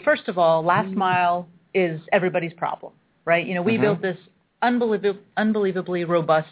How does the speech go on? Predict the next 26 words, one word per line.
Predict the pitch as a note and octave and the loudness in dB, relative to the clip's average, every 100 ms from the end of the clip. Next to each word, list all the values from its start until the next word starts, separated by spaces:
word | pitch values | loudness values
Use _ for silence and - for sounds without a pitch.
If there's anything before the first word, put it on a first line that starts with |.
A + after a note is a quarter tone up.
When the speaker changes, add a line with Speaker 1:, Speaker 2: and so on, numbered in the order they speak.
| - | -4
Speaker 1:
middle | E3+ F3 | 0 0
mile | E3+ D#3+ D#3 | 0 -2 -2
network, | D3 - - - - _ _ _ | -4 -6 -8 -10 -18 _ _ _
but | G3 | 0
it's | F#3 F3+ - | 0 -2 -4
the | F3+ | -4
exit | F#3+ - - | -4 -6 -12
ramps, | D#3+ - - | -12 -12 -12
as | D#3+ | -12
we | D#3 | -10
call | D3 E3 C#3 | -8 -4 -4
them, | - C3+ | -4 -4
Speaker 2:
Mm-hmm. | A#2 | 0
Speaker 1:
you | A#2 | 0
know, | D#3+ | 0
getting | E3 F#3 F#3 | 2 2 2
into | F3 E3+ E3+ | -2 -8 -12
the | |
communities. | E3 F3 E3 C#3+ - - _ - - - - | -10 -8 -8 -8 -12 -18 _ -20 -20 -6 2
So | G3 F#3 F3 F3+ - - - | 4 4 0 -6 -16 -12 -2
we've | A3+ A3 | -2 0
been | G#3 | -2
working | F#3 F#3+ G3 F3+ | 0 -2 -4 -4
with | E3 | -4
different | F#3 F#3 F3+ | -6 -6 -6
providers | F#3 E3+ E3+ E3 E3+ E3 | -2 4 4 4 2 -2